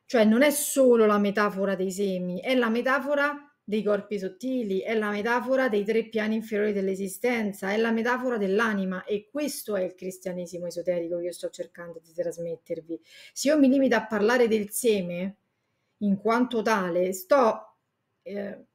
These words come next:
sminuendo il messaggio cristico, ed è infatti un tipo di lettura exoterica. Quella invece che vi sto trasmettendo io è un tipo di lettura esoterica.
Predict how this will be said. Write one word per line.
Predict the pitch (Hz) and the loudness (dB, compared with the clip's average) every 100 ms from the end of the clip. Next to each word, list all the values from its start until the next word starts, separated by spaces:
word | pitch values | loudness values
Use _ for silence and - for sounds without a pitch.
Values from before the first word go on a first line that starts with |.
| _ _ | _ _
sminuendo | 214 247 247 233 294 254 214 | 2 4 6 6 4 4 4
il | 196 | 2
messaggio | 190 - 185 180 185 | 0 -2 -6 -2 -4
cristico, | 185 180 - - 165 170 | -2 -4 -6 -8 -4 0
ed | 185 214 | 2 4
è | |
infatti | 254 247 294 294 294 | 4 4 0 0 0
un | 220 220 | -4 -2
tipo | 262 220 | -2 -2
di | 202 | -2
lettura | 247 247 285 226 220 | -4 -2 -2 0 2
exoterica. | 269 269 - 180 180 175 175 165 165 - _ _ _ | -2 -2 -8 -6 -4 -6 -8 -8 -10 -12 _ _ _
Quella | 294 302 262 | 4 6 6
invece | 233 254 247 | 4 2 2
che | 220 | 0
vi | 185 202 | -2 -6
sto | - 240 | -2 -4
trasmettendo | 220 196 196 190 269 277 208 196 | -2 -2 -2 0 2 2 4 2
io | 220 185 185 | 2 4 4
è | 190 | 2
un | 202 202 | -4 -4
tipo | 277 208 | -2 0
di | 196 202 | 0 0
lettura | 220 269 302 269 - - | 0 -2 0 0 0 -2
esoterica. | 320 - 190 185 175 170 165 165 | 0 0 -2 -2 -4 -4 -8 -10